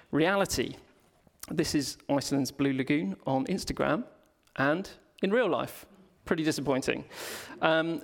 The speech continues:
so <laughs> let's just have a quick think about expectations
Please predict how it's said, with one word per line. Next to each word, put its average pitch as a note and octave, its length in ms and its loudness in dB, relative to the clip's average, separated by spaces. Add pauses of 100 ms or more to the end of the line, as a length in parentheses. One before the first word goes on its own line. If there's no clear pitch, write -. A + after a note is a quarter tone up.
so G3+ 480 2 (280)
<laughs> - 280 -12
let's C#4+ 220 0
just A3+ 140 2
have G3+ 100 2
a E3+ 60 -6
quick - 240 0
think D#3+ 220 0
about C#3+ 300 2
expectations D3 840 0